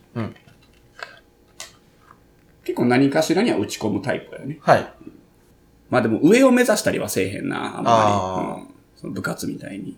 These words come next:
Speaker 1: はいはい。
Speaker 2: 歴史で変えたいことないよ、別に。
Speaker 1: <laughs> そんなない。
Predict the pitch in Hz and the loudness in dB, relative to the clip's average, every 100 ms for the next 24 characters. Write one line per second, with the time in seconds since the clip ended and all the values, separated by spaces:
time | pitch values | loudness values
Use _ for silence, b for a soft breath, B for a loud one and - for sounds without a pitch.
0 | - - - - - - _ _ _ _ | -8 -6 -6 -10 -20 -20 _ _ _ _
1 | _ _ _ - 123 127 233 - - - | _ _ _ 0 2 2 -2 -2 0 2
2 | - 294 277 240 160 147 - 143 147 185 | 2 0 0 -4 -2 -2 0 2 2 0
3 | 440 359 165 156 151 156 151 156 156 208 | 0 4 6 6 4 2 4 8 10 12
4 | 202 190 196 190 196 - 185 180 160 104 | 12 12 12 12 10 10 8 10 8 8